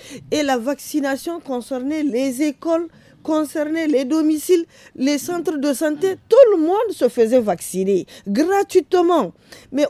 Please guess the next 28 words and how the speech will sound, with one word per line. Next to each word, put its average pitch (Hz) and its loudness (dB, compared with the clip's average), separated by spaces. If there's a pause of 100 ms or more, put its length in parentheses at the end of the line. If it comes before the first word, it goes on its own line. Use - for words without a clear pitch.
aujourd'hui, 320 2
il 226 -2
n'y 311 0
a 311 -2
pas 339 -4
cette 262 -6
gratuité 214 -4 (180)
de 190 2
soins. 202 -2 (600)
Le, 269 2
la 294 4
prise 359 4
en 262 4
charge 269 2 (580)
est, - -4
est 269 -2
très 339 4
difficile. 233 4 (480)
Pour 349 2
des 285 0
populations, 240 0
tu 294 -2
as 285 2
cité 320 -4
Gouré, 254 0
tu 254 -6
as 220 0
cité, 233 -4